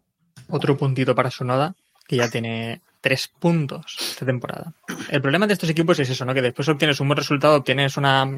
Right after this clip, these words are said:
posición ahí, un séptimo y te sitúas muy arriba, ¿no? Pero también hay que llegar ahí y veremos si, si Ricardo puede hacerlo. Ojo, a lo mejor pasa antes a,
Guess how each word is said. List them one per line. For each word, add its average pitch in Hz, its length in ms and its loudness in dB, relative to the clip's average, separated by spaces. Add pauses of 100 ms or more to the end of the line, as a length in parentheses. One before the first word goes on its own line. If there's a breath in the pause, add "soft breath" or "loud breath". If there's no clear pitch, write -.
(260)
posición 135 380 2
ahí, 131 140 2
un 135 160 4
séptimo 147 400 2
y 123 240 4
te 120 100 -2
sitúas 123 320 2
muy 123 120 0
arriba, 113 280 -2
¿no? 151 200 -6 (760 loud breath)
Pero 117 180 2
también 117 220 0
hay 117 60 -2
que 120 100 2
llegar 113 220 0
ahí 127 280 -2
y 156 120 0
veremos 123 340 0
si, 123 300 -4
si - 160 -4
Ricardo 131 420 0
puede 123 160 0
hacerlo. 170 600 0
Ojo, 139 200 4
a - 20 6
lo 120 100 0
mejor 123 300 -6
pasa 131 260 0
antes 120 340 -4
a, 110 360 -6